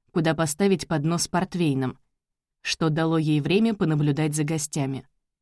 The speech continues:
Здесь находились и Лили Бартолеми, и племянница Вандербильта Эмили. Они были одеты в более простые платья, чем во время ужина,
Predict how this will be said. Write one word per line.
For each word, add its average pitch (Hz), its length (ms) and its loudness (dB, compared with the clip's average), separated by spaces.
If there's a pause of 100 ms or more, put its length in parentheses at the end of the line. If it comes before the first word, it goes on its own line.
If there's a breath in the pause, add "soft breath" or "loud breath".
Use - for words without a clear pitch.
(260)
Здесь 170 360 2
находились 196 680 2
и 180 100 0
Лили 160 260 4
Бартолеми, 151 720 2 (400)
и 240 80 2
племянница 196 680 2
Вандербильта 180 800 2
Эмили. 143 500 -2 (540)
Они 160 240 2
были 165 180 4
одеты 175 380 2
в 170 80 -6
более 180 320 2
простые 151 420 -2
платья, 170 460 -2
чем 156 240 0
во 156 100 0
время 160 380 0
ужина, 143 520 -2